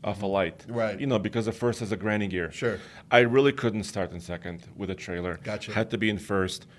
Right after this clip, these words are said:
Speaker 1: which is okay. I, I'm, that's not a big deal. But even going through town, leaving Boulder, going towards Golden, for example,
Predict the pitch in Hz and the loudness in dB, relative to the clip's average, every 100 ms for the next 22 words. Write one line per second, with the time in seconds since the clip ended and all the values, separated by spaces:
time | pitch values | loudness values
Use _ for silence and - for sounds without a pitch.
0 | - - 202 294 277 - 117 127 123 107 | -20 -8 -6 2 2 6 8 8 6 0
1 | 113 110 110 104 135 - 135 110 104 98 | 0 -4 -6 -2 -2 0 -2 0 -2 0
2 | 104 98 - - - - 120 160 196 190 | 0 0 -6 -20 -4 0 2 2 4 4
3 | 151 - 120 139 139 131 - - 139 156 | 2 -6 2 4 4 2 -6 -6 0 2
4 | 151 135 127 127 123 123 - - 110 123 | 6 6 6 4 0 -6 -18 -16 -4 0
5 | 131 135 123 117 117 113 113 117 113 110 | 0 0 0 2 2 2 2 2 2 0
6 | - - - 98 113 120 120 120 113 107 | -10 -20 -20 -2 2 4 2 2 2 2
7 | - 110 101 104 104 107 104 85 98 95 | 2 2 2 0 -4 -4 -4 -2 -2 -2
8 | 95 98 98 95 - | 0 2 2 -2 -6